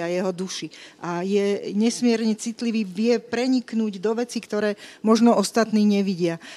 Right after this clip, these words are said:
A tie, tie veci sú častokrát, veľakrát také, aké sú, hm, neradostné. A, a povedzme si to otvorene, že aký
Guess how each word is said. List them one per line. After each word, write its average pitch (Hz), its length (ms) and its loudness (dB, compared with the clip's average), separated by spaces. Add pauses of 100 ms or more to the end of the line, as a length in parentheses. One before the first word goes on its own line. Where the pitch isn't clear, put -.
(100)
A 165 100 0
tie, 196 560 2
tie 202 220 2
veci 226 320 0
sú 226 560 0
častokrát, 220 760 -4 (300)
veľakrát 208 800 -2 (640)
také, 208 320 -2
aké 208 240 -2
sú, 208 480 -4
hm, 180 800 0 (400)
neradostné. 190 840 4
A, 160 320 -6 (640)
a - 160 -6
povedzme 202 480 2
si 214 160 -6
to 202 300 -4
otvorene, 202 580 -2 (480)
že 190 560 -4 (1120)
aký 208 560 -8